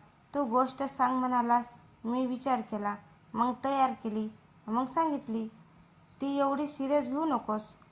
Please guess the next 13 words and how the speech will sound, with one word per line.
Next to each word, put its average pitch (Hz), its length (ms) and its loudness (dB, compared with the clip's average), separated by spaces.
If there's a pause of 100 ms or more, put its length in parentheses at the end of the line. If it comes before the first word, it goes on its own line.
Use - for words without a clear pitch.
(260)
ओके?" 349 380 2 (1900)
"ह 262 40 4
म 262 220 6
म, 247 320 6 (560)
मी 285 160 0
निघतो, 254 560 0 (220)
तुम्ही 240 240 -2
पण 247 200 -2
आवरा." 208 280 2 (840)
उभा 208 320 0
राहून 233 260 4 (120)
आमच्याकडे 220 520 -4
पाहिलं. 214 400 -2